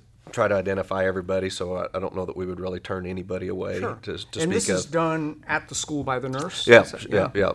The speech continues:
Speaker 1: Nurse from Mutiny does that,
Speaker 2: Okay.
Speaker 1: takes care of all this. So, uh, there's a link on our website, uh, shows number to call or email to contact, uh, and the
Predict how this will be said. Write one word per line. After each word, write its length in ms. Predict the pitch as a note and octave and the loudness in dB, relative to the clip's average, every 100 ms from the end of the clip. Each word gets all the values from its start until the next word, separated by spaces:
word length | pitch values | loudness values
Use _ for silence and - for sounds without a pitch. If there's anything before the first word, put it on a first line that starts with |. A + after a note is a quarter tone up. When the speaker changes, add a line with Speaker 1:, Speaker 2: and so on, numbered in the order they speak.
| - | 0
Speaker 1:
Nurse 200 | F#2+ - | -4 -2
from 100 | G2 | -4
Mutiny 300 | F#2 F#2+ F#2 | -2 -2 -2
does 240 | F#2 F2+ | -2 -2
that, 60 | G2 | -4
Speaker 2:
Okay. 140 | G2 G2 | 0 0
Speaker 1:
takes 100 | F2 | 2
care 180 | F#2+ F2+ | 0 2
of 80 | |
all 140 | F2+ F2 | 2 0
this. 260 | F#2 F#2 - | 0 -2 -2
So, 280 | E2+ E2+ - - - | -6 -6 -10 -16 0
uh, 160 | G2 G2+ | 6 10
there's 200 | A2+ A#2 | 10 8
a 40 | |
link 320 | G#2+ A2+ A2+ A2 | 8 6 6 4
on 100 | G2+ | 2
our 100 | G2 | 6
website, 720 | G#2 G2+ - G2 G2 G2 G#2 | 6 4 2 4 4 2 0
uh, 180 | F#2+ F#2 | -4 -2
shows 340 | - F#2+ F#2 | 0 0 0
number 340 | G2 F#2+ G2 F#2+ | -2 -2 -2 -4
to 120 | - | -4
call 440 | - F#2+ G2 F#2+ | 2 4 4 4
or 180 | F#2+ F2+ - - - | 2 -4 -10 -14 -4
email 320 | G2+ G2 G2 | 0 2 2
to 60 | F#2+ | 2
contact, 840 | G2+ F#2+ F#2+ G2 F#2+ F#2 - - | 0 -2 -2 -2 0 -2 -6 -14
uh, 200 | F#2 F2+ F#2 | -10 -8 -8
and 120 | |
the 60 | F2+ | -10